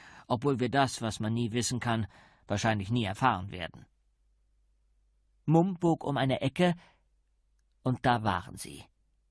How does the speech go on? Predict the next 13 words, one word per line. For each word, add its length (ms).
die 100
Goblins. 640
Er 160
war 120
froh, 360
dass 240
der 120
junge 260
Volker 420
sie 160
nicht 260
sehen 240
konnte. 400